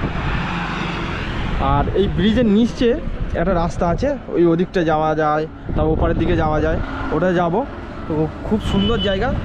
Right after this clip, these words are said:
তো এই জায়গাগুলো আমি, আহ, দেখবো আর তোমাদেরকে দেখাবো। যদি ভালো লাগে প্লিজ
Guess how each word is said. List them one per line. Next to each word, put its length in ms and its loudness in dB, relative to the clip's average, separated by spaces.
তো 80 0
এই 120 2
জায়গাগুলো 380 0
আমি, 200 0
আহ, 60 -2
দেখবো 240 0
আর 160 0
তোমাদেরকে 460 0
দেখাবো। 260 0
যদি 140 0
ভালো 200 -2
লাগে 140 -2
প্লিজ 220 -6